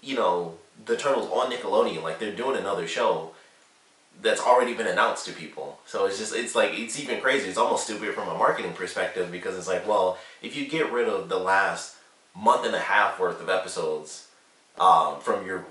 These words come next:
main Nickelodeon channel, then you screw up when people are like, "Hey," there, you know, when you start to say there's another Ninja Turtle show coming out,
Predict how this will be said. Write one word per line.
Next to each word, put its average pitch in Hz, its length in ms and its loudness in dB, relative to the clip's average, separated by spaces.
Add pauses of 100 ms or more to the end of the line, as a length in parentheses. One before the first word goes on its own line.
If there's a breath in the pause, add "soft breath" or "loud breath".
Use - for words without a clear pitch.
main 95 520 -6
Nickelodeon 92 480 -2
channel, 82 480 0 (320 loud breath)
then 139 160 0
you 135 80 -8
screw 156 320 4
up - 280 6
when 107 200 -2
people 127 260 -6
are 110 140 2
like, 95 380 2 (160)
"Hey," 139 380 -2
there, 110 160 -2
you 117 160 -2
know, 92 220 2
when 101 140 -6
you 92 160 -10
start - 280 0
to 92 80 -6
say 117 180 2
there's 98 200 -2
another 95 260 0
Ninja 85 260 -8
Turtle 147 260 2
show 95 180 2
coming 85 320 -4
out, 78 340 -2